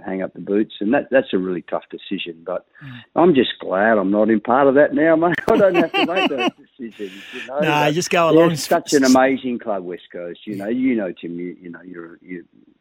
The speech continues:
Speaker 1: involved in it too. They're an amazing club. They have amazing leadership. Um, didn't go fantastically this year. They'll turn it around,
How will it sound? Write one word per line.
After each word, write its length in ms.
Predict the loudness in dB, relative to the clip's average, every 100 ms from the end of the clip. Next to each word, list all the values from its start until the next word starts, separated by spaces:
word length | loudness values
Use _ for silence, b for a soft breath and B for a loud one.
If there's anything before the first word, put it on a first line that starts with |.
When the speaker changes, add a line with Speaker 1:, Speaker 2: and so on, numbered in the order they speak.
| _ -14
Speaker 1:
involved 460 | -10 -6 -4 -4
in 120 | -6 -10
it 100 | -10
too. 300 | -8 -8 -10 B B 0
They're 140 | 4
an 60 | 6
amazing 500 | 6 4 4 2 2
club. 280 | -2 -4
They 80 | -2
have 160 | -4 -2
amazing 600 | -2 0 0 -2 -2 0
leadership. 560 | -2 -2 -6 -6 -6 -6 _ B B _
Um, 880 | -10 -8 -8 -6 -6 -6 -6 -6 -8 0
didn't 260 | 2 4 4
go 160 | 4 4
fantastically 800 | 0 -2 -2 -2 -4 -16 -8 -6
this 160 | -6 -8 -4
year. 280 | -2 0 -2 -2
They'll 160 | 2 2
turn 240 | 0 -2
it 100 | -2
around, 360 | -4 -6 -8